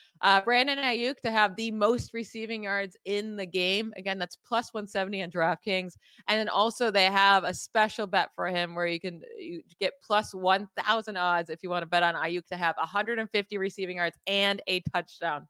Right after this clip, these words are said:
in the game. Uh, and then Christian McCaffrey to have under eighty-six and a half rushing yards.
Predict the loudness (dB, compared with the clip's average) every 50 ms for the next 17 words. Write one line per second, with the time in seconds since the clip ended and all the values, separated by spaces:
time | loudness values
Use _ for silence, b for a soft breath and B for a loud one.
0 | _ _ _ _ _ -14 -12 -12 -10 -10 -6 -4 -4 -2 -4 -4 -8 _ b b
1 | b b b b b b b 2 4 6 8 8 8 6 4 2 2 2 0 0
2 | 0 -2 -4 -4 -4 -6 -8 -4 0 4 4 4 4 2 -2 -2 -2 0 2 0
3 | 0 0 -2 -4 -2 -2 -2 -2 -2 -2 0 0 0 0 -2 _ -4 -2 -2 -2
4 | -2 -4 -6 -8 -10 -10 -8 -8 -8 -8 _ -10 -10 -8 -8 -4 -2 0 0 0
5 | 0 -4 _ _ -8 -8 -8 -8 -10 -20 -20 -18 -18 -18 _ _ -20 _